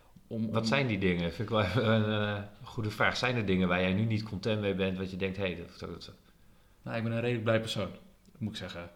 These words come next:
Speaker 2: Oké.
Speaker 1: Maar,
Speaker 2: Dus je
Speaker 1: eh,
Speaker 2: cirkel van invloed is groot genoeg. Kan niet
Speaker 1: Nee,
Speaker 2: beter.
Speaker 1: nee, nee. Dat denk, dat denk, ja, er zijn heus wel dingen die beter, maar ik ben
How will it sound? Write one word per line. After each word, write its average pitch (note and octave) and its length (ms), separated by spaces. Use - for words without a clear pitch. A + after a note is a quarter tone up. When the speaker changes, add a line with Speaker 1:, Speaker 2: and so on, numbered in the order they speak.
Speaker 2:
Oké. - 160
Speaker 1:
Maar, G2+ 280
Speaker 2:
Dus G2+ 160
je G#2 60
Speaker 1:
eh, F#2+ 60
Speaker 2:
cirkel G2+ 320
van G#2+ 180
invloed A2 340
is F#2 140
groot G#2 260
genoeg. F#2+ 340
Kan G#2 140
niet A2 100
Speaker 1:
Nee, C3 160
Speaker 2:
beter. B2+ 260
Speaker 1:
nee, A#2 160
nee. F#2+ 140
Dat G2+ 120
denk, B2+ 200
dat C3 120
denk, C3+ 280
ja, B2+ 240
er C3 200
zijn D#3 160
heus D3+ 120
wel C#3+ 100
dingen C3 180
die A#2+ 100
beter, A2+ 160
maar A2 100
ik A#2+ 80
ben B2 120